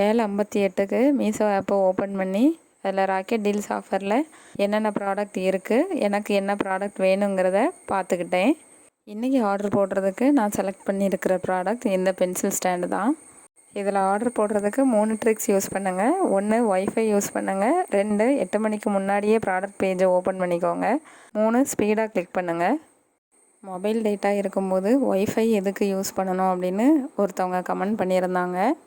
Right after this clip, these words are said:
மொபைல் டேட்டாவை விட வைஃபைல நெட்வொர்க் ஸ்பீடா கிடைக்கும். அதனால தான்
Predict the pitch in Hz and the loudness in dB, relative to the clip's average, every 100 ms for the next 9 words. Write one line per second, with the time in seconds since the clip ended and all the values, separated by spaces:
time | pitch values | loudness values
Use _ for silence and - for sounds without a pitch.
0 | - _ 196 190 220 240 214 202 202 196 | -20 _ -14 -6 -2 0 0 0 0 0
1 | 190 190 214 285 202 202 - 214 202 202 | 0 0 2 2 2 0 0 -2 0 0
2 | 285 - - 196 190 220 220 - - 208 | 0 -2 -8 -6 -2 0 0 -4 -6 -4
3 | 202 202 202 185 180 - 202 311 - - | 0 0 -2 -2 -4 -2 0 0 -2 -20
4 | - 185 214 220 208 196 240 | -10 -4 -2 0 -2 0 0